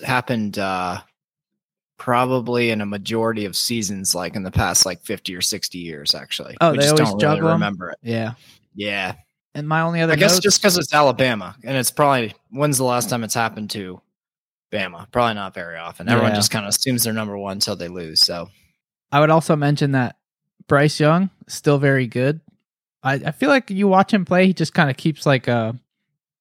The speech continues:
Speaker 2: his, like, heart rate looks like it's just fifty beats per minute the whole time. Like, he's just very calm. Uh, the way he slid out of that last tackle when they were driving down the field was awesome. Also would n-,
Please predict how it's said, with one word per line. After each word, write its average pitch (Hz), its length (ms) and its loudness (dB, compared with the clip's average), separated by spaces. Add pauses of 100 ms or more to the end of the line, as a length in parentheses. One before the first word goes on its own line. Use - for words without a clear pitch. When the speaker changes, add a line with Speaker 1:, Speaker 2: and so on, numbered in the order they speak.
(280)
Speaker 2:
his, 156 300 -4
like, 135 160 0
heart 190 260 4
rate 123 240 -2
looks 135 180 -2
like 127 140 2
it's 117 140 -2
just 123 180 0
fifty - 720 0
beats 120 200 2
per - 120 -6
minute 123 240 0
the 135 80 2
whole 135 120 4
time. 147 340 2
Like, 120 200 0
he's 113 140 -6
just 113 200 -4
very 143 280 2
calm. 123 480 0 (1080)
Uh, 113 420 0
the 139 140 2
way 151 140 6
he 165 120 6
slid 156 340 4
out 143 140 8
of 135 60 4
that 120 160 4
last 127 300 4
tackle 139 480 2
when 143 100 0
they 135 80 2
were 135 80 2
driving 139 300 2
down 139 160 2
the 139 60 -2
field 147 340 0
was 120 160 -4
awesome. 110 500 -2 (800)
Also 143 460 2
would 131 280 -2
n-, 135 300 -8